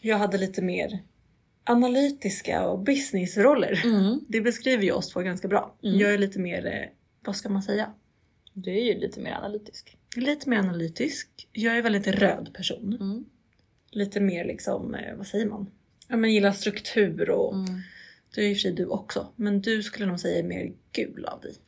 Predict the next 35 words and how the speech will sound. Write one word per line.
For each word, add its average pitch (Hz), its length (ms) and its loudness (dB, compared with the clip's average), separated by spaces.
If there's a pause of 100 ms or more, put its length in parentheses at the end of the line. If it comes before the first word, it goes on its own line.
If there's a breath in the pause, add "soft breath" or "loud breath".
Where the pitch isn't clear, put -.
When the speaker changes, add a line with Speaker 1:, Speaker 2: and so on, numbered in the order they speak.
(100)
Speaker 2:
Ja, 220 340 6
jag 233 120 6
har 240 60 2
alltid 247 300 2
trott 233 220 0
att 190 100 0
jag 196 120 4
är 180 80 2
väldigt 170 280 -2
röd 247 260 2 (200)
och - 140 -8
jag - 100 0
är 208 160 6
ganska 190 360 -4
röd 190 240 -4
fortfarande. - 520 -6
Men 190 240 -4
jag 180 100 -2
Speaker 1:
Mm. 185 120 2
Speaker 2:
har 165 220 2
mycket 190 560 -2
mer 170 460 -4
gula 165 280 -4
och 160 80 -4
gröna 160 300 -6
inslag. - 520 -8
Speaker 1:
Ja, 196 260 2 (580)
Speaker 2:
Eh, - 80 -12
Speaker 1:
precis 196 380 -6
så. - 120 -14 (100)
Speaker 2:
jag 202 100 -4
är - 60 -2
också 196 220 -4
väldigt 180 260 -2
omhändertagande 180 840 -6